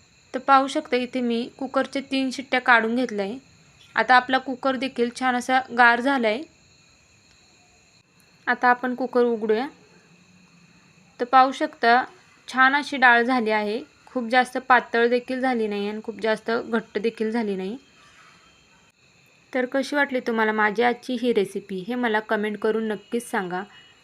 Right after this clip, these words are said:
आणि तुम्ही माझे व्हिडिओ कुठून पाहताय हे देखील मला कमेंट करून सांगायला विसरू नका. तर भेटूया उद्या एक अशाच नवीन रेसिपीसोबत.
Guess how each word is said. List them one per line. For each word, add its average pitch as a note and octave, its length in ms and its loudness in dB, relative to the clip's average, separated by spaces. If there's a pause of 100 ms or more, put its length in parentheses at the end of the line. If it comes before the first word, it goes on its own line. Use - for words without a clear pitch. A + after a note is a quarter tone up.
(140)
आणि A#3 240 -4
तुम्ही C4 180 -2
माझे C4 280 2
व्हिडिओ A3+ 280 2
कुठून A#3 320 -2
पाहताय G#3 340 -4
हे G#3+ 160 -2
देखील B3 300 -4
मला A3 200 0
कमेंट G#3+ 360 -4
करून A#3+ 240 -2
सांगायला G#3 440 0
विसरू G#3 360 -4
नका. G#3 280 -6 (1300)
तर B3+ 80 0
भेटूया C4 380 2
उद्या A3 240 4
एक G#3 120 -2
अशाच B3 380 -2
नवीन B3 300 0
रेसिपीसोबत. G#3+ 680 -2